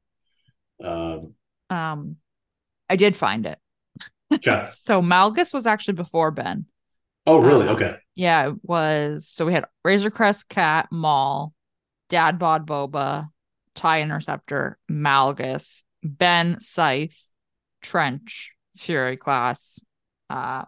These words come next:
Speaker 2: Malicos, and now Gideon.
Speaker 1: Okay.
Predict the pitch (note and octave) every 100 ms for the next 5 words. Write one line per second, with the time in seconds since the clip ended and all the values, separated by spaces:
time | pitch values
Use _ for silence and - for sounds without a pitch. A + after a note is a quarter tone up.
0 | - D#3+ D3+ C3 - - - - - D3
1 | C#3+ - F#2 - D3+ _ - D3+ D3 -
2 | G#2